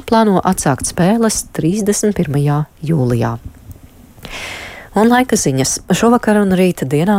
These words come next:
daudz viet Latvijā būs īslaicīgs lietus un pērkona negaiss, prognozē sinoptiķi. Pūtīs galvenokārt lēns vējš. Negaisa laikā vējš kļūs brāzmains. Gaisa temperatūra šonakt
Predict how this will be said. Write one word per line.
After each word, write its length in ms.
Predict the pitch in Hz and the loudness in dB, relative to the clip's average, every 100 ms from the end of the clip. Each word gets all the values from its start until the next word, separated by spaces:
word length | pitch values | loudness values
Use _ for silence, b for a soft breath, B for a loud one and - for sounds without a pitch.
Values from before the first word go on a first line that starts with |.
| 180 | 2
daudz 240 | 156 156 | 0 2
viet 160 | 156 143 | -2 0
Latvijā 440 | 156 - 143 135 131 | -2 0 0 0 0
būs 280 | 135 - - | -2 -2 -2
īslaicīgs 680 | 165 - 139 127 139 127 - | -2 0 -2 -2 -4 -4 0
lietus 380 | 180 151 - - 139 | 0 0 -2 -4 -2
un 80 | 139 | 0
pērkona 480 | 170 156 180 180 | 0 2 0 2
negaiss, 540 | 208 196 131 120 - - - | 0 0 0 -2 -4 -4 -2
prognozē 480 | 135 139 127 147 127 | 0 0 0 0 0
sinoptiķi. 720 | - 151 127 - 135 - - - B B B | 0 0 0 -2 -2 -2 -6 -10 B B B
Pūtīs 420 | 208 247 247 220 - | 0 2 2 0 -4
galvenokārt 720 | - 160 190 196 180 175 170 | 0 2 4 2 2 0 2
lēns 400 | 151 139 123 120 135 | 2 2 0 -2 0
vējš. 380 | 139 131 131 - - 185 | 2 2 0 -6 -6 -2
Negaisa 500 | 147 143 151 - 165 | 0 2 2 2 4
laikā 320 | 175 180 147 131 | 4 2 0 2
vējš 240 | 151 - - | 0 0 0
kļūs 260 | 139 135 156 | 0 0 -2
brāzmains. 720 | 151 143 151 139 127 123 - - B B B B | 0 2 2 0 -2 -2 -6 -8 B B B B
Gaisa 400 | 156 185 - - | 2 2 0 0
temperatūra 680 | 185 185 185 - 160 160 156 | 0 2 2 2 2 4 2
šonakt 720 | - 147 127 127 - - | 0 0 0 -4 -8 -14